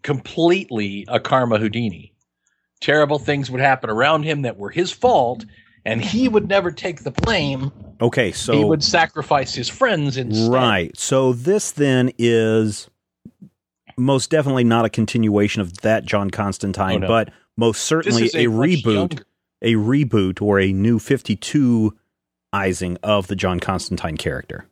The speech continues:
Speaker 1: Agreed. And the, the Hellblazer series, it should be noted, didn't occur precisely in real time.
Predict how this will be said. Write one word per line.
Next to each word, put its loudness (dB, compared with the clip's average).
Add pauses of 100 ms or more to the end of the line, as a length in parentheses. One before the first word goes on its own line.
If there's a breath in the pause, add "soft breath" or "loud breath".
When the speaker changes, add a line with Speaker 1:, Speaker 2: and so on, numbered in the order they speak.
(220)
Speaker 1:
Agreed. -2
And 2
the, 2
the 0
Hellblazer 2
series, -2
it -4
should -2
be -2
noted, 0 (360 loud breath)
didn't -2 (520)
occur 0
precisely -2
in -2
real -2
time. -4